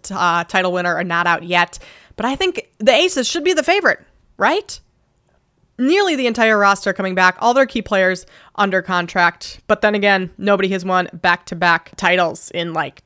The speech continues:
twenty plus years. I believe the Los Angeles Sparks were the last ones to do it back in two thousand. So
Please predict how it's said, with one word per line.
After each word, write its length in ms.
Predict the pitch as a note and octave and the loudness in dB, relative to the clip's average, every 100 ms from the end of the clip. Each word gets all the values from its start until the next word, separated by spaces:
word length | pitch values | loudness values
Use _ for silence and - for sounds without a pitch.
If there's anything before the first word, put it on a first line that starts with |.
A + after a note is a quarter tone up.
| _ | _
twenty 340 | - F#3+ F3+ | -4 -4 -4
plus 540 | E3+ F3+ E3+ - - - | -6 -4 -4 -4 -18 -10
years. 420 | F3+ F#3+ F#3 E3+ | -4 0 0 -2
I 40 | |
believe 220 | F3 F3+ | -4 -4
the 80 | E3+ | -2
Los 240 | F3 E3+ F#3 | 0 0 -2
Angeles 280 | F3 E3+ | -6 -6
Sparks 480 | - F3 F3 - - - | -6 -2 -2 -4 -18 -8
were 140 | F#3 | -6
the 80 | F3 | -2
last 320 | E3+ E3 - | 0 -2 -2
ones 300 | E3+ E3 - | -8 -8 -12
to 80 | - | -12
do 160 | E3+ F3 | -6 -4
it 160 | E3+ | -4
back 180 | - D#3+ | -4 -6
in 60 | E3+ | -6
two 140 | - | -10
thousand. 480 | E3+ E3 E3+ D#3+ - _ _ _ | -4 -2 -2 -4 -18 _ _ _
So 380 | - F#3 E3+ - | -2 2 2 0